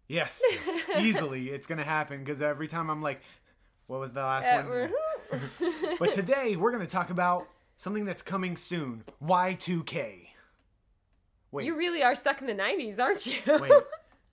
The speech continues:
Speaker 1: Isn't that, isn't that about to happen?
Speaker 2: No.
Speaker 1: Oh.
Speaker 2: No, that happened literally twenty-one years ago.
Speaker 1: <laughs>
Speaker 2: Oh my goodness.
Speaker 1: Yes.
Speaker 2: Have you ever felt old?
Speaker 1: <laughs>
Speaker 2: I just, I just got there.
Speaker 1: We're talking about Y two K,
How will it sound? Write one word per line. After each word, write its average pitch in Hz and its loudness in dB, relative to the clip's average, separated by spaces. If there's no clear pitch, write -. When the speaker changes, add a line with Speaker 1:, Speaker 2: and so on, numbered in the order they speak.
Speaker 1:
Isn't 156 -4
that, 180 0
isn't 160 -6
that 170 0
about 170 -2
to 170 -8
happen? 175 -6
Speaker 2:
No. 233 -4
Speaker 1:
Oh. 139 -14
Speaker 2:
No, 240 0
that 226 -6
happened 233 -2
literally 233 -2
twenty-one 220 -6
years 208 -4
ago. 175 -6
Speaker 1:
<laughs> 170 -4
Speaker 2:
Oh 254 2
my 233 4
goodness. 285 8
Speaker 1:
Yes. 147 -2
Speaker 2:
Have 302 4
you 330 4
ever 311 4
felt 294 2
old? 247 0
Speaker 1:
<laughs> 127 -8
Speaker 2:
I 214 -2
just, 226 -4
I 147 -2
just 214 -8
got 226 -6
there. 185 -8
Speaker 1:
We're 147 -2
talking 175 -4
about 160 0
Y 156 -2
two 190 -10
K, 147 -6